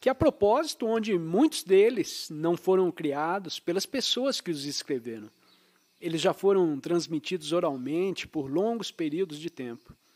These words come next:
Então existem mitologias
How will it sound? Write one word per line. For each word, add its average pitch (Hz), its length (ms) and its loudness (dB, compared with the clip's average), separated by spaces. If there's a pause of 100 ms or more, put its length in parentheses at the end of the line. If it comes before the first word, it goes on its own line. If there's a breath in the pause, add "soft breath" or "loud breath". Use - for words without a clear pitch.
(300 soft breath)
Então 214 440 2
existem 175 500 0
mitologias 156 960 -4